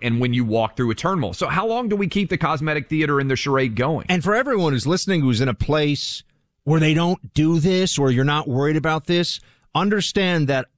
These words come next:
Speaker 2: as long, it's like an infection that hasn't been cleared. I think that's a pretty good analogy here.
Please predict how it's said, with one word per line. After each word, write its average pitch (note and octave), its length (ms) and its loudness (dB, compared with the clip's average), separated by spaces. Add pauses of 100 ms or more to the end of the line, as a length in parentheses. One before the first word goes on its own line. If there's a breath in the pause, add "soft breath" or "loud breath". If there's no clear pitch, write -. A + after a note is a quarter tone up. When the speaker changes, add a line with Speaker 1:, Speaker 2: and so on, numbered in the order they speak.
(140)
Speaker 2:
as C#3 200 0
long, G3+ 380 0
it's D#3 140 -2
like G#3 220 0
an F#3 80 2
infection D#3 680 -2
that A#2 120 0
hasn't C3 420 -2
been A2 200 0
cleared. A#2+ 460 -2
I E2+ 60 -6
think G2+ 140 -4
that's G2+ 180 -6
a F#2 40 -8
pretty G2 260 -2
good F#2 160 0
analogy G2+ 480 0
here. F#2 200 0